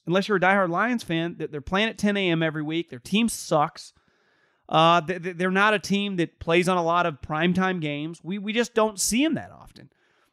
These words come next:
But my buddies in the league, I mean, I, I have obviously no Nagy with the Bears, but I have a couple scouting buddies there too. They, they love Matt Stafford.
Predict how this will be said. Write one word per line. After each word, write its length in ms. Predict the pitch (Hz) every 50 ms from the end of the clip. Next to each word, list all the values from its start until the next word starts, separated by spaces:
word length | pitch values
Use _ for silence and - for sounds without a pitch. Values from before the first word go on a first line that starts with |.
| _ _
But 180 | 143 165 170 165
my 140 | 175 170 160
buddies 340 | 135 151 165 185 196 175
in 60 | 185 185
the 80 | 175
league, 320 | 165 165 175 180 196 190 175
I 60 | 143
mean, 120 | 147 151
I, 300 | 160 175 180 143 165 180
I 0 | 175
have 300 | 170 160 147 131 - _ _ _ _ _ _ _ _
obviously 360 | - 160 175 165 - - 165
no 140 | 156 160 156
Nagy 380 | 147 151 156 165 185 190 190 175
with 100 | 160 -
the 80 | 147
Bears, 300 | 135 143 143 151 170 170
but 100 | 151 160
I 60 | 160 170
have 80 | 165
a 40 | 151
couple 200 | 165 160 147 143
scouting 460 | - - - 156 156 185 208 214 165
buddies 320 | 139 143 139 139 135 127 123
there 180 | 139 135 135
too. 400 | - - 185 214 202 180 160 - _ _ _ _ _ _ _ _ _
They, 240 | 175 202 226 190 - 170
they 280 | 143 131 156 185 220
love 500 | 214 160 139 139 147 160 190 208 143 127
Matt 220 | 120 110 104 104 -
Stafford. 500 | - - 101 104 110 - 82 - -